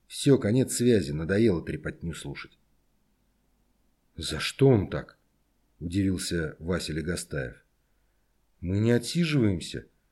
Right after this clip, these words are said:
Переправу размолотили, и фрицев не меньше взвода ухандохали. Я считал, почти сотню снарядов выпустили".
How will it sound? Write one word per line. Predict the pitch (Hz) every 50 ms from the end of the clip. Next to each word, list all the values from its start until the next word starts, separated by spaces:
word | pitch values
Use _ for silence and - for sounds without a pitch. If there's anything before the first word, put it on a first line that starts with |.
| _ _ _
Переправу | - 101 104 107 107 107 110 117 135 147 147 139 131
размолотили, | 120 123 117 107 110 117 117 117 117 113 - - 123 110 101 87 - - - _ _ _ _ _ -
и | -
фрицев | - - 120 143 151 147 - 131 - -
не | 123 127
меньше | 135 131 120 - - 123
взвода | 110 107 101 113 123 131 123 107
ухандохали. | 107 98 - 117 110 117 113 120 117 110 - - 101 98 87 - - _ _ _ _ _ _ -
Я | 85 98 110
считал, | 104 - - 135 123 - - 175 143 87 - - - _ _
почти | - 151 - - - -
сотню | 131 - - 160 156 160 147 127
снарядов | - - 147 156 170 160 120 92 - -
выпустили". | 117 117 - 90 78 - - - 139 127 -